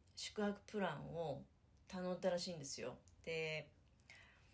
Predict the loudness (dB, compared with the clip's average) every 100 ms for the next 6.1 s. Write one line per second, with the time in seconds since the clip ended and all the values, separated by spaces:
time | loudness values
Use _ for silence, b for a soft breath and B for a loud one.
0 | B B B B B -20 -20 -20 -20 -2
1 | 2 2 2 4 4 4 -2 -4 -4 0
2 | 2 4 6 6 4 2 -4 -4 -8 -6
3 | -6 -6 -6 -4 -2 -2 0 0 0 0
4 | 0 2 2 2 0 -2 -4 -4 -8 -4
5 | 0 0 -2 -2 2 2 0 -8 -8 -8